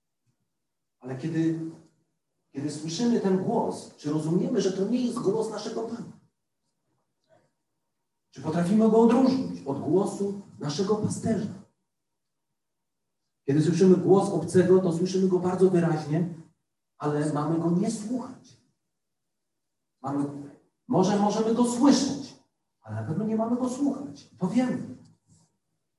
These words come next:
Natomiast jeżeli chodzi o głos Pana, naszego pasterza, powinniśmy go posłuchać.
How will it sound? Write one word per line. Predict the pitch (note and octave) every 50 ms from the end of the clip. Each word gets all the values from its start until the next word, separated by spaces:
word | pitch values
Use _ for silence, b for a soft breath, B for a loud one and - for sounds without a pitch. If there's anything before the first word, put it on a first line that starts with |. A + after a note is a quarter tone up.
| _ _ _ _ _ _ _ _ _ _ _ _ _ _ _ _ _ _ _ _ _ _ _ _ _ -
Natomiast | A2+ A#2 D#3 D#3 D#3 D#3+ D#3 D#3+ - - - - - _
jeżeli | - A#2 C3 C3+
chodzi | D3+ D3+ D3+ C#3
o | -
głos | - C#3 F#3+ - - -
Pana, | - F3+ F3 E3+ - - - - - - - _ _ _ _ _ _ _
naszego | A2 A2 C3 D3+ E3 E3+
pasterza, | E3+ E3+ E3+ - - - F#3+ F3 - A#2 - - - - - - _ _ _ _ _ _ _ _ _ _ _ _ _ _ _ _ _ _ _ _ _
powinniśmy | G#2 G#2 B2 C3+ D3 C#3+ E3+ D#3+
go | E3 E3
posłuchać. | E3 F3 F3+ E3+ E3+ F#3+ A3 G3+ - - - - - _ _